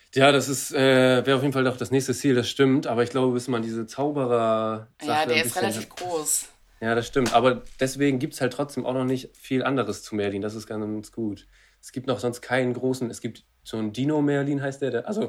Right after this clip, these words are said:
Speaker 1: das ist kein Dinosaurier, <laughs> sondern der kommt, ich glaub, aus Bosnien und der war mal beim E S C. Aber Dino Merlin ist noch mal, ja, anders als einfach nur Merlin.
Speaker 2: <laughs>
Speaker 1: Das ist für mich auch übrigens sehr ungewohnt. Ich,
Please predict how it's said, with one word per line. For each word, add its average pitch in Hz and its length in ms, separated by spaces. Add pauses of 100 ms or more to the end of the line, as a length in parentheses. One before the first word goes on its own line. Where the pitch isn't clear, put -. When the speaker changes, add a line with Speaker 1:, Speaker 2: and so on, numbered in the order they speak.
(120)
Speaker 1:
das 107 100
ist - 60
kein 113 180
Dinosaurier, 120 420
<laughs> - 20
sondern 113 240 (260)
der 107 80
kommt, 123 240
ich - 80
glaub, 113 140
aus 107 180
Bosnien 123 420
und 113 80
der 110 120
war 110 100
mal 113 100
beim 110 160
E 117 80
S 104 140
C. 101 340 (300)
Aber 104 200
Dino 131 240
Merlin 120 340
ist 107 80
noch 117 120
mal, 113 340 (340)
ja, 104 120
anders 113 240
als - 120
einfach 101 180
nur 120 160
Merlin. 117 520
Speaker 2:
<laughs> - 60 (800)
Speaker 1:
Das 123 120
ist - 80
für 190 100
mich 160 140
auch 165 100
übrigens 147 280
sehr 151 200
ungewohnt. 127 380
Ich, - 180